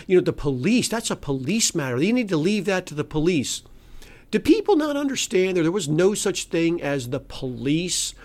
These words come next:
when this country was founded? There was no such thing as the police.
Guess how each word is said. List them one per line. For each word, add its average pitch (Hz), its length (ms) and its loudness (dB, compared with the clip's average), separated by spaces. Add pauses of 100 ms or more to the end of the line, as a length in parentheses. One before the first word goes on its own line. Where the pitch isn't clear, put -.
(140)
when 160 140 4
this 160 140 2
country 160 460 0
was 135 180 -2
founded? 156 640 -2 (180)
There 311 120 4
was 381 300 4
no 339 100 2
such - 240 -2
thing 254 180 -2
as 226 80 -6
the 175 100 0
police. 165 640 0